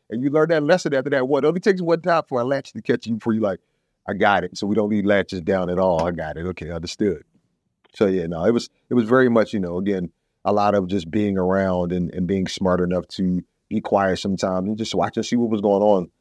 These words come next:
a lot of times when a guy is doing the job, when a guy is moving something or how he's doing something. Okay, cool.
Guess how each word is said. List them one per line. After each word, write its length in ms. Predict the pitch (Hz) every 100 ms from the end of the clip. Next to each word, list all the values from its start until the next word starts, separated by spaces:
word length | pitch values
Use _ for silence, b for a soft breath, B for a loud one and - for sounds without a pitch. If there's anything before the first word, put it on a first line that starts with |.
| -
a 20 |
lot 160 | 85 82
of 60 |
times 240 | - 80 78
when 80 | 87
a 40 |
guy 200 | 87 95
is 180 | 101 101
doing 220 | 90 80
the 60 | 76
job, 340 | 76 73 69 -
when 120 | 85
a 60 |
guy 200 | 87 98
is 180 | 95 92
moving 320 | 90 98 92
something 320 | 87 87 85 85
or 200 | 85 - _
how 180 | - 85
he's 160 | 92
doing 200 | 80 85
something. 300 | 78 80 76
Okay, 300 | 78 123 98 107
cool. 280 | - 120 67